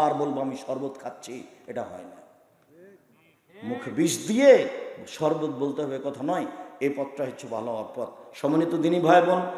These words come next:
আমি আলোচনার এই পর্যায়ে এসে আমরা জাতিকে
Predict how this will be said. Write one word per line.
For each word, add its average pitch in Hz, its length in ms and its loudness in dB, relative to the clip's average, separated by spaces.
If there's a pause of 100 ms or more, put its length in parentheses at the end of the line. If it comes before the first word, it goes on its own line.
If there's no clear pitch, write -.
(180)
আমি 143 180 2
আলোচনার 135 520 0
এই 135 180 0
পর্যায়ে 127 320 0
এসে 123 240 -4 (460)
আমরা 165 280 4 (180)
জাতিকে 147 460 0